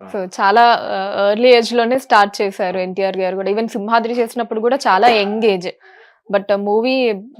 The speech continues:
Speaker 2: పవర్ఫుల్ హిట్.
Speaker 1: అవును, అవును. సింహాద్రి, అయితే సింహాద్రిలో ఆయన కాంబినేషన్ పడలేదు నాకు.
Speaker 2: Hmm.
Speaker 1: ఒక సెపరేట్ ట్రాక్‌లో ఉండింది నా క్యారెక్టర్. తర్వాత, ఆ, యమదొంగలో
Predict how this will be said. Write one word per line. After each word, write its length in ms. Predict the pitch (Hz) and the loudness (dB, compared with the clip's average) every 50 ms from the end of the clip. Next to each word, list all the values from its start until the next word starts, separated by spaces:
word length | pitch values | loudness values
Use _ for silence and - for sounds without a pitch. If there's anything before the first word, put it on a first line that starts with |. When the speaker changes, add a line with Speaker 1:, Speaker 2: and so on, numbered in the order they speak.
| - _ - | -8 _ 0
Speaker 2:
పవర్ఫుల్ 440 | 196 190 233 247 247 - 302 285 | 2 2 2 0 0 0 -4 -2
హిట్. 300 | 240 233 208 - _ - - _ _ - | -4 -4 -8 -8 _ -16 -20 _ _ -8
Speaker 1:
అవును, 280 | 147 156 151 123 95 - | -6 -6 -6 -8 -10 -12
అవును. 320 | - - - - - 202 - _ _ _ _ _ _ _ _ _ _ _ - - | -12 -12 -12 -12 -14 -18 -20 _ _ _ _ _ _ _ _ _ _ _ -20 -18
సింహాద్రి, 400 | - - 87 98 95 92 85 - | -14 -10 -8 -8 -8 -8 -8 -8
అయితే 160 | - 170 - 147 | -8 -8 -8 -10
సింహాద్రిలో 920 | - - 113 156 175 185 185 180 180 170 180 180 185 - 233 190 - - - | -10 -10 -8 -6 -6 -6 -6 -6 -8 -8 -8 -6 -6 -6 -8 -10 -8 -4 -4
ఆయన 140 | 107 104 90 | -4 -4 -4
కాంబినేషన్ 640 | - - 110 151 185 190 185 185 147 - 131 107 - | -6 -4 -4 -4 -4 -4 -6 -8 -10 -12 -12 -12 -10
పడలేదు 240 | 87 78 78 73 67 | -8 -8 -8 -8 -10
నాకు. 260 | 64 60 57 - _ _ _ | -12 -14 -18 -20 _ _ _
Speaker 2:
Hmm. 120 | - - - _ _ _ _ _ _ _ _ _ _ - | -20 -20 -20 _ _ _ _ _ _ _ _ _ _ -16
Speaker 1:
ఒక 80 | 95 - | -16 -14
సెపరేట్ 400 | - - - - 147 147 147 - | -14 -14 -6 -2 -2 -2 -2 0
ట్రాక్‌లో 400 | 107 110 127 135 - 147 156 143 | 0 2 2 2 0 -2 -2 -2
ఉండింది 260 | 110 92 90 87 80 | -2 -4 -4 -6 -6
నా 80 | 78 76 | -8 -10
క్యారెక్టర్. 480 | - - 80 67 69 - - 127 165 269 254 254 - _ _ - | -10 -10 -12 -12 -14 -14 -14 -14 -14 -12 -14 -16 -18 _ _ -6
తర్వాత, 640 | 123 156 165 170 175 175 185 185 165 139 139 214 220 _ _ _ _ _ _ _ _ _ _ - | -4 -4 -4 -8 -8 -8 -8 -8 -8 -8 -10 -12 -14 _ _ _ _ _ _ _ _ _ _ -12
ఆ, 240 | - - 82 80 69 - - - | -10 -8 -8 -8 -10 -12 -12 -6
యమదొంగలో 1400 | 98 110 120 135 147 131 127 151 151 151 151 151 147 147 151 151 151 147 147 143 139 135 120 127 131 135 127 110 | -4 -2 -2 -2 -2 -2 -2 -4 -4 -6 -8 -10 -12 -12 -12 -12 -12 -12 -12 -10 -10 -6 -6 -4 -4 -4 -4 -4